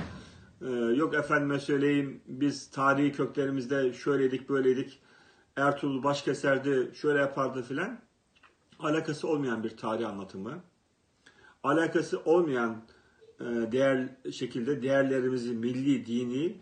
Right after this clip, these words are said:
ve tarihi değerlerimizi istismar ederek, devleti sonuna kadar istismar ederek, devletin gücünü kullanarak hizmet camiası başta olmak üzere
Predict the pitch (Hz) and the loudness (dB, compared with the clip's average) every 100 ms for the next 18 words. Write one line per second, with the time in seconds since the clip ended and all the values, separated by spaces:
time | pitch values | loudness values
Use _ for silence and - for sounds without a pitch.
0 | 120 120 135 120 135 147 127 113 113 110 | -8 -8 -2 -2 0 0 0 0 -2 -4
1 | 113 131 - 156 - 143 156 160 139 107 | -6 -10 -8 -8 -8 -12 -4 0 0 0
2 | 104 147 - - - - - 147 160 170 | -4 -6 -10 -16 -14 -14 0 6 6 6
3 | 165 190 175 113 - - _ _ _ - | 2 4 4 2 -6 -20 _ _ _ -14
4 | - 135 160 214 170 127 110 - - 117 | -4 -2 0 2 2 2 0 -4 -10 -12
5 | - 110 98 95 110 175 - _ _ _ | -8 -6 -6 -6 -4 -6 -6 _ _ _
6 | 139 143 170 175 208 180 127 127 117 - | 2 4 4 0 -2 -4 -6 -4 -4 -4
7 | 147 135 123 196 196 - - _ _ _ | -4 -2 -2 -2 -6 -16 -20 _ _ _
8 | _ _ _ _ 160 175 190 - 127 120 | _ _ _ _ 0 2 2 2 0 0
9 | 120 120 123 151 - 190 160 120 110 123 | -2 -4 -2 -2 2 2 2 -2 -2 -2
10 | 196 | -2